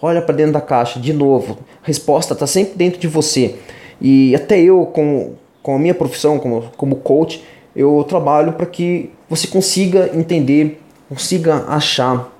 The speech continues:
E eu vou te conduzindo pra que você consiga encontrar quais são as atividades que te dão mais prazer, quais são as coisas que você gosta, é, de fazer, quais são seus pontos fortes, quais são seus pontos fracos, é, pra que você, a hora que você encontre o seu, o,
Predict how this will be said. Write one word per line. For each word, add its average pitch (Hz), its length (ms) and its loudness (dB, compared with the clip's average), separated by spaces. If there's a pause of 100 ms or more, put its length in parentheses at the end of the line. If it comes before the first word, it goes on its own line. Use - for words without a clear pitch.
E 123 300 0
eu 123 160 2
vou 139 160 0
te 151 140 -8
conduzindo 135 640 0
pra 143 120 -4
que 143 80 -10
você 151 220 -4
consiga 165 420 -2
encontrar 160 500 0
quais - 180 2
são 196 120 -2
as 180 80 0
atividades 143 500 0
que - 100 -14
te 139 80 -2
dão 127 120 2
mais 123 140 -2
prazer, 127 520 0 (120)
quais 196 200 0
são 190 120 0
as 165 100 -4
coisas 165 320 0
que 151 120 -10
você 151 240 -4
gosta, 135 600 0 (420)
é, 113 200 -2
de 123 140 -4
fazer, 135 440 0
quais 135 140 0
são 147 120 -2
seus 139 160 -2
pontos 123 280 -4
fortes, 139 460 0
quais 127 200 0
são 131 140 -4
seus 123 180 -2
pontos - 540 -10 (140)
fracos, 135 720 -4 (580)
é, 120 480 4
pra 156 100 2
que 156 140 -4
você, 160 320 0
a 151 60 4
hora 151 120 2
que - 80 -8
você 156 340 0
encontre 151 520 0
o 156 120 0
seu, 156 200 -2
o, 131 720 -2